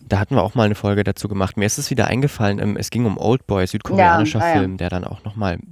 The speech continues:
Speaker 1: nachgemacht wurde.
Speaker 2: Ja, mir fällt noch ein Infernal Affairs, was ein ganz, äh,
Speaker 1: Mhm.
Speaker 2: toller Hongkong-Film ist, äh, eine Trilogie. Hat ja dann Scorsese nochmal adaptiert mit Leonardo DiCaprio und Matt Damon in den Hauptrollen. Wo es natürlich dann schon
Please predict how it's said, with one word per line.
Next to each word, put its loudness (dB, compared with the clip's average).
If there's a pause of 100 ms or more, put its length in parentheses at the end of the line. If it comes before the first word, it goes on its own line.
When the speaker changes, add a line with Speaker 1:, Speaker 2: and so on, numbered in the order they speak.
(200)
Speaker 1:
nachgemacht -6
wurde. -4 (260)
Speaker 2:
Ja, 4
mir 6
fällt 4
noch 4
ein 4
Infernal -2
Affairs, -4 (120)
was -10
ein -6
ganz, -2
äh, 2
Speaker 1:
Mhm. -6 (200)
Speaker 2:
toller 6
Hongkong-Film -2
ist, -12
äh, -4
eine -6
Trilogie. 0 (100)
Hat 2
ja 6
dann 4
Scorsese 0
nochmal 2
adaptiert -2
mit -2 (100)
Leonardo 4
DiCaprio -2
und -2
Matt -2
Damon 2
in -4
den -4
Hauptrollen. -2 (100)
Wo 2
es 2
natürlich 2
dann 4
schon 2